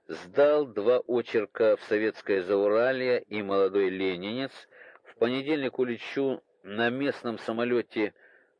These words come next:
в Частоозерье на рыбокомбинат. Они на-,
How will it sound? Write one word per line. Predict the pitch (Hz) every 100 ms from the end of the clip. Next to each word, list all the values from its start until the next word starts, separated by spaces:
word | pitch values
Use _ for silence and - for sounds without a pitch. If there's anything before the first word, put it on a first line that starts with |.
| _
в | -
Частоозерье | - 120 - - - 107 104 98 98 90 92
на | 92 98
рыбокомбинат. | 95 90 95 85 85 78 87 113 -
Они | 104 95 95 92 _ - _ -
на-, | 82 90